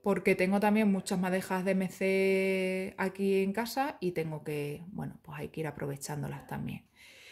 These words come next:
Y todo lo demás es C X C. Y al contraste con la tela, estos colores, yo creo,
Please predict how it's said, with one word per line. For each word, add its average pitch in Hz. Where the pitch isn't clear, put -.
Y 220
todo 220
lo 226
demás 240
es 285
C 208
X 175
C. 165
Y 320
al 262
contraste 208
con 190
la 196
tela, 220
estos 226
colores, 294
yo 220
creo, 277